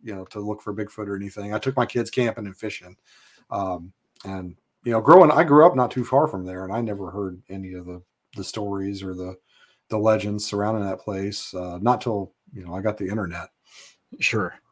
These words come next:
Speaker 1: Yeah.
Speaker 2: It's interesting how you can live so close to a place or be so close to a place, and then one day you find out
Speaker 1: Yeah. Well, I
Speaker 2: all
Speaker 1: li-,
Speaker 2: this
Speaker 1: I lived
Speaker 2: stuff
Speaker 1: even
Speaker 2: about
Speaker 1: closer
Speaker 2: it.
Speaker 1: to Hopkinsville, where the Hopkinsville Goblin thing happened.
Speaker 2: Oh, no kidding.
Speaker 1: And
Speaker 2: Yeah.
Speaker 1: again, I never, you know, I grew up like, oh, ah, geez, I don't know, forty, forty minutes from there, probably, not even,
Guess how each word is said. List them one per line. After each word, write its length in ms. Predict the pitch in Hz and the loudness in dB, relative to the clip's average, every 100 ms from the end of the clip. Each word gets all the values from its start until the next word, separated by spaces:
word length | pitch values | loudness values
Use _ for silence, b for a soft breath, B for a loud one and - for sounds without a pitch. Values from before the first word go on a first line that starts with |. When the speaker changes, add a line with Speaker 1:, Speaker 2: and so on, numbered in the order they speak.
| - - _ _ | -20 -20 _ _
Speaker 1:
Yeah. 180 | 92 92 - | -16 -14 -6
Speaker 2:
It's 100 | 107 | 6
interesting 380 | 151 160 - 135 | 8 8 4 4
how 80 | 131 | 4
you 100 | 117 | 2
can 140 | 117 | 2
live 140 | 110 113 | 2 2
so 160 | 113 | 0
close 260 | 107 104 - | 2 -2 0
to 100 | 117 | -2
a 40 | |
place 320 | 110 123 117 101 | 0 0 0 -2
or 60 | |
be 240 | 92 98 107 | -6 -6 -4
so 180 | 117 | -2
close 240 | 110 123 123 | 0 0 0
to 140 | 135 | -2
a 40 | 127 | 0
place, 360 | 143 139 127 | 0 0 -2
and 100 | 120 | -2
then 140 | 107 101 | -2 -2
one 200 | 104 98 | -2 -2
day 220 | 101 95 | -2 -2
you 140 | 90 | -6
find 260 | - 92 90 | -8 -8 -6
out 140 | 87 | -4
Speaker 1:
Yeah. 260 | 104 98 95 - _ _ | -2 -2 -6 -12 _ _
Well, 140 | 127 | 10
I 80 | 120 | 12
Speaker 2:
all 80 | 165 | 12
Speaker 1:
li-, 40 | 135 | 10
Speaker 2:
this 60 | 135 | 10
Speaker 1:
I 100 | 151 | 12
lived 200 | 165 123 | 12 12
Speaker 2:
stuff 80 | |
Speaker 1:
even 160 | 131 123 | 10 10
Speaker 2:
about 40 | 98 | 2
Speaker 1:
closer 440 | - 151 202 113 | 6 6 6 4
Speaker 2:
it. 40 | |
Speaker 1:
to 60 | 98 | 0
Hopkinsville, 840 | 92 147 170 120 95 90 87 95 _ | 0 0 2 0 -2 -8 -12 -14 _
where 140 | 113 | -6
the 80 | 95 | -6
Hopkinsville 460 | 92 110 107 104 92 | -6 -6 -6 -6 -6
Goblin 420 | 98 104 120 120 | -4 0 0 2
thing 180 | 131 123 | 0 0
happened. 460 | 131 131 165 160 - | -2 -4 -6 -10 -6
Speaker 2:
Oh, 100 | 107 | -2
no 140 | 107 101 | 0 0
kidding. 260 | 113 101 | 0 2
Speaker 1:
And 360 | 117 117 110 107 | 2 2 0 -2
Speaker 2:
Yeah. 100 | 113 | -2
Speaker 1:
again, 380 | 117 139 123 104 | 6 6 6 2
I 80 | |
never, 400 | 113 123 117 117 123 | 0 2 2 2 0
you 60 | |
know, 80 | 113 | 0
I 100 | 117 | 2
grew 200 | 135 131 | 4 6
up 140 | 123 - | 6 4
like, 180 | 95 101 | -6 -6
oh, 120 | 95 | -8
ah, 180 | 101 104 | -8 -10
geez, 280 | - 107 | -10 -10
I 80 | 101 | -4
don't 160 | 127 90 | -4 -6
know, 220 | 92 113 | -10 -14
forty, 420 | - 120 127 123 - | -6 0 0 0 -8
forty 300 | - 123 131 | -4 0 2
minutes 260 | 117 143 | 2 0
from 160 | 139 147 | -2 -2
there, 160 | 147 139 | 0 0
probably, 440 | 143 139 156 156 | 0 0 -2 -2
not 160 | 131 139 | 2 4
even, 360 | 156 170 190 | 2 0 -4